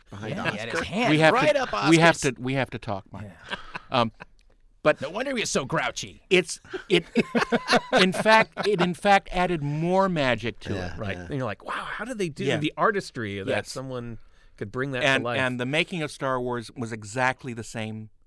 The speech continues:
Speaker 3: uh, reaction for me.
Speaker 1: What a
Speaker 2: And
Speaker 1: great, great pick.
Speaker 2: You know, we're, we're also, we're also blessed to be in this industry and to have the experience of making things. And, and I don't know about you guys, but look, there are definitely days that feel better than other days, right? There are
Speaker 4: Sure.
Speaker 2: days when you go,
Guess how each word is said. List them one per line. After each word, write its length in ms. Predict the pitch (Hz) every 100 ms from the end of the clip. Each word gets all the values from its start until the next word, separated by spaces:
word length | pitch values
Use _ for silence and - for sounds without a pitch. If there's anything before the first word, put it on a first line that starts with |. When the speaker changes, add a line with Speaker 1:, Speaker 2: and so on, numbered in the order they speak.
| -
Speaker 3:
uh, 240 | 110 107 -
reaction 560 | 110 110 104 - -
for 160 | - -
me. 140 | - - -
Speaker 1:
What 140 | 160
a 40 | 165
Speaker 2:
And 80 |
Speaker 1:
great, 480 | - 110 117 117 113 -
great 360 | - 101 95 _
pick. 360 | - 78 - _ _
Speaker 2:
You 100 | 185
know, 40 | 190
we're, 120 | 196 -
we're 160 | 175 254
also, 200 | - 175
we're 120 | 180
also 640 | 120 123 - 120 107 98 110 -
blessed 420 | 101 98 - - _ -
to 80 | 104
be 360 | 95 87 90 -
in 260 | 110 110
this 240 | 98 - -
industry 640 | 104 95 - 98 87 87
and 180 | - 98
to 60 | 92
have 220 | 117 110
the 80 | 113
experience 600 | 98 - 107 104 92 87
of 360 | - 92 101 -
making 360 | 98 95 98
things. 380 | - 92 90 90 -
And, 180 | 117 -
and 160 | 113 - -
I 100 | 139
don't 80 | 131
know 160 | 95
about 360 | - 95 87 - _ _
you 180 | 95 92
guys, 300 | 90 92 85
but 140 | 127 - _ - -
look, 240 | 156 -
there 140 | 123 196
are 60 | 180
definitely 520 | - 98 165 160 160
days 400 | 107 92 95 -
that 160 | 117
feel 260 | - 120 117
better 420 | 113 98 98 107
than 140 | 120 135
other 180 | 233 139
days, 340 | 95 - -
right? 180 | - 127
There 140 | 139 170
are 40 |
Speaker 4:
Sure. 120 | 196
Speaker 2:
days 260 | 127 117 139
when 80 | 147
you 80 |
go, 60 | 131